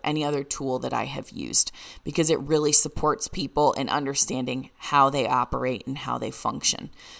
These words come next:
For example, I am an emotional person. There's just no way to swing it. My emotions have always gone up, they've gone down. I've just always been an emotional person. So when I started to learn myself and I started to walk into my personal development journey,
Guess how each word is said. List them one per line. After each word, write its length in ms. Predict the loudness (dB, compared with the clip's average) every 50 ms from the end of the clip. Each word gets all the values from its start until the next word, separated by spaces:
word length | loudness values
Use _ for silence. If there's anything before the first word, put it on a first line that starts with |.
| -20 _
For 200 | 0 4 4 4
example, 760 | 4 4 2 2 2 2 0 -2 -4 -2 -4 -4 -4 -6 -10 -16 _ _ _ _ _ _ _ _ _ _ _ _
I 200 | 6 6 6 6
am 220 | 4 2 2 0 -2
an 240 | -4 -6 -6 -4 -2
emotional 460 | 0 0 0 0 0 -2 -2 -2 -6
person. 520 | -8 -8 -4 -2 -2 -2 -2 -4 -8 -10 -12 -18 _ _ _ _ _ _ _ _ _ _ _ _ _ _ _ -20 -2 2
There's 200 | 2 2 2 2
just 260 | 0 2 2 2 2
no 160 | 2 0 0
way 200 | 0 2 0 0
to 80 | 0 2
swing 300 | 0 0 0 -2 -8 -10
it. 100 | -8 -4
My 160 | -2 0 0
emotions 420 | 0 0 0 0 0 -2 -2 -2
have 160 | -2 0 0 2
always 440 | 2 2 2 2 0 0 -2 -4 -6 _
gone 240 | 0 0 2 2 2
up, 280 | 4 2 2 2 0 -2
they've 240 | -2 -2 -2 -2 0
gone 300 | 2 2 2 2 0 0
down. 400 | 2 4 6 6 6 4 4 2
I've 200 | -2 -6 -8 -12 _ _ -6
just 260 | -2 -2 -2 -2 0 2
always 300 | 4 4 4 4 2 0
been 180 | -4 -4 -4 -4
an 100 | -4 -6
emotional 420 | -6 -6 -6 -4 -4 -4 -4 -6
person. 460 | -6 -6 -4 -2 -2 -2 -4 -4 -10 -16 -20 -20 -20 -20 -20 -20 -20 _ _
So 140 | 6 6 6
when 160 | 6 6 4
I 200 | 4 4 4 4
started 380 | 4 2 2 2 0 0 -2 -2
to 80 | -4 -4
learn 300 | -2 -2 0 0 0 0
myself 640 | 0 0 0 0 2 2 2 2 2 0 -4 -8 -8
and 140 | -6 -4 -2
I 60 | -2
started 340 | -2 -2 -2 -4 -4 -4 -4
to 80 | -4
walk 300 | -2 0 0 0 -2 -4
into 180 | -6 -6 -4 -2
my 160 | -2 -2 -2
personal 480 | -2 -2 -2 -2 0 -2 -2 -4 -4 -6
development 540 | -4 -4 -2 -2 -2 -2 -4 -8 -6 -6
journey, 420 | -4 -4 -4 -4 -6 -8 -10 -10